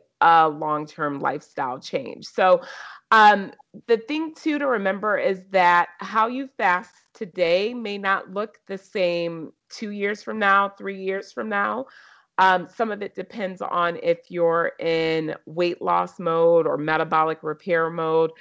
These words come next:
versus have you reached kind of where you want to be and now you're, um, looking at maintenance. Um, it's an evolving process, but certainly periods of gut re-, gut rest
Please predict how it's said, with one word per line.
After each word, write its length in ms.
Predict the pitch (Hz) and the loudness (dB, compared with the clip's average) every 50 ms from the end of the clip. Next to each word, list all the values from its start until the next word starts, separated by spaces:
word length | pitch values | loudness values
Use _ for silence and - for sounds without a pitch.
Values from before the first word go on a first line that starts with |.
| - - - - _ _ - | -20 -20 -20 -20 _ _ -14
versus 840 | 143 139 175 175 175 170 - - 180 175 170 165 160 156 156 - _ _ | -4 2 2 2 2 2 2 4 6 6 6 6 4 0 -6 -12 _ _
have 300 | - 202 208 190 175 170 | -12 -6 -4 -4 -4 -4
you 180 | 180 180 175 156 | -6 -12 -12 -12
reached 580 | 135 143 160 175 180 185 _ - - - - | -12 -10 -8 -8 -8 -10 _ -16 -20 -20 -16
kind 240 | _ - 202 170 165 | _ -6 -4 -2 -2
of 80 | 170 175 151 143 | -2 -4 -6 -8
where 220 | 156 160 160 160 | -4 -2 0 -2
you 220 | 160 160 170 175 156 | -2 -4 -10 -10 -8
want 260 | 156 156 151 147 - - | -6 -6 -6 -6 -8 -12
to 80 | 160 | -14
be 420 | 151 156 165 156 160 165 175 175 - - | -12 -8 -6 -4 -2 0 0 -2 -2 -2
and 160 | 170 165 160 | -2 -2 -2
now 220 | 156 156 147 147 151 | 0 0 2 2 0
you're, 600 | 156 147 147 151 151 147 151 151 151 151 147 - _ - - - _ _ - _ - | -2 -4 -6 -4 -4 -2 -2 0 0 -2 -2 -6 _ -20 -20 -20 _ _ -12 _ 0
um, 580 | 165 160 156 156 151 147 147 147 143 143 - - _ _ _ | 0 2 2 0 0 -2 -4 -6 -8 -10 -10 -12 _ _ _
looking 440 | - 156 165 160 - 185 160 151 - - - | -8 -8 -8 -6 -6 -10 -8 -8 -8 -6 -2
at 220 | 147 156 - - | -2 -2 -2 -4
maintenance. 680 | 170 165 165 165 - - 220 247 285 - _ _ _ _ _ - - - - - _ - | -4 -4 -2 -2 -4 -8 -8 -8 -8 -8 _ _ _ _ _ -20 -20 -20 -20 -14 _ 0
Um, 240 | 202 202 202 202 190 - | 2 2 2 0 -2 -4
it's 180 | 247 247 - | -4 -4 -4
an 60 | 330 | -12
evolving 500 | 311 269 196 202 185 185 185 185 170 165 | -12 -10 -6 -4 -2 -2 -2 -4 -8 -12
process, 600 | 151 _ - - 233 226 214 _ - 147 - 143 _ _ _ 156 _ - | -12 _ -6 -4 -4 -4 -6 _ -10 -10 -10 -10 _ _ _ _ _ -8
but 380 | - 220 233 233 196 170 - _ _ _ _ _ _ _ _ _ | -2 0 2 2 2 0 -2 _ _ _ _ _ _ _ _ _
certainly 840 | _ _ _ _ - 269 269 262 - - 285 285 277 269 233 202 196 | _ _ _ _ -2 0 0 0 0 -2 -8 -10 -8 -8 -10 -10 -12
periods 640 | - - - - 240 220 208 214 220 208 196 - - - - | -14 -16 -12 -6 -4 -2 0 0 0 0 -2 -4 -8 -6 -4
of 200 | 175 165 151 147 | -4 -4 -6 -8
gut 280 | - 165 156 165 185 190 | -4 -4 -4 -4 -4 -4
re-, 160 | 214 226 - - _ - 208 175 | -6 -6 -6 -8 _ -20 -12 -4
gut 260 | - 180 185 233 - - | 0 0 0 0 -2 -8
rest 520 | - 196 180 180 214 262 _ _ _ _ | -8 -6 -4 -4 -6 -6 _ _ _ _